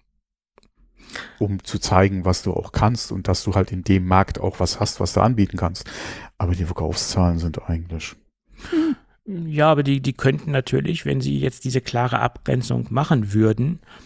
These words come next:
Speaker 2: dass es diesen Extreme-Chip nur im Mac Pro geben wird,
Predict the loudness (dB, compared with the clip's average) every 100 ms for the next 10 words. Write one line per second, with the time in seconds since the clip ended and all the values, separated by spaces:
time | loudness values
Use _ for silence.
0 | -20 -20 -2 0 0 0 0 0 0 -2
1 | 0 0 0 -2 2 2 4 2 0 -4
2 | -2 2 2 0 -4 -8 -10 -2 0 0
3 | -2 -6 -8 -4 -2 -2 -8